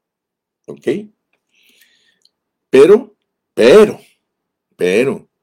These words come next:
en el sentido espiritual, hermano, eso de ellos es una sombra. O sea que el asunto espiritual es más profundo.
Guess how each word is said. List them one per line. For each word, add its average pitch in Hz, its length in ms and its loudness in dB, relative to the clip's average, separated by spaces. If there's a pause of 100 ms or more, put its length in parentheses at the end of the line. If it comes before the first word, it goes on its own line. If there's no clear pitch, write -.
(500)
en 101 440 -6
el 92 240 -8
sentido 117 840 -6
espiritual, 110 920 -12
hermano, - 340 -16 (540)
eso 156 520 -6 (840)
de 80 300 -10
ellos 143 360 -8
es 90 240 -12
una 87 280 -12
sombra. 113 720 -12 (1300)
O - 140 -16
sea 107 320 -4
que 98 260 -4
el 85 100 -8
asunto 113 520 -8
espiritual 92 880 -10 (140)
es 92 280 -10
más 101 420 -8
profundo. - 960 -10